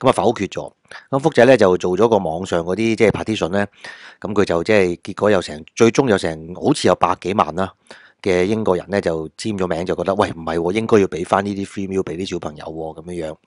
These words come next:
咁結果呢，第二次，第二次成功地，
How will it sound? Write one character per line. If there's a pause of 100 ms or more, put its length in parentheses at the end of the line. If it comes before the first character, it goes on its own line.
(800)
咁
結
果
呢，
第
二
次， (840)
第
二
次
成
功
地，